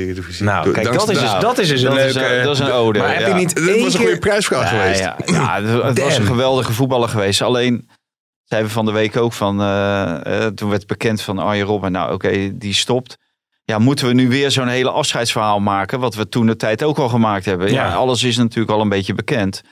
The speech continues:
Speaker 3: Dus ja, waar, waar, dan verval je en dan denk je, verval je snel in, eh, nou, je, zijn vijf mooiste momenten.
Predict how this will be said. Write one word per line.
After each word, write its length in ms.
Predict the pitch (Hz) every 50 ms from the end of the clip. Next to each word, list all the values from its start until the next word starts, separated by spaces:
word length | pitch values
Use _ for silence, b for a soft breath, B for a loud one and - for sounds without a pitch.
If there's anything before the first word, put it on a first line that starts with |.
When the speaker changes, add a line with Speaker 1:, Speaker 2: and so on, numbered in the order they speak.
| b b b b b b b b b
Speaker 3:
Dus 200 | - 104 - -
ja, 160 | 123 107 104
waar, 160 | 98 110 107
waar, 340 | 101 107 104 104 101 104 98
dan 220 | 101 104 98 95
verval 400 | 90 - 110 - - 113 113 107
je 100 | 101 95
en 320 | 95 110 113 101 104 101 101
dan 340 | 101 98 98 98 98 92
denk 220 | 87 95 92 90 87
je, 60 | 87 85 95
verval 300 | - - 101 101 104 101
je 80 | 98
snel 360 | 90 - - 110 101 101 101
in, 220 | 90 101 98 95 92
eh, 220 | 95 95 95 92
nou, 240 | 95 95 95 95 92
je, 220 | 92 95 92 90
zijn 180 | 95 - - 107
vijf 240 | - 107 95 98 92
mooiste 340 | 101 98 101 104 - - 110
momenten. 580 | 101 101 98 101 101 104 104 - 110 101 113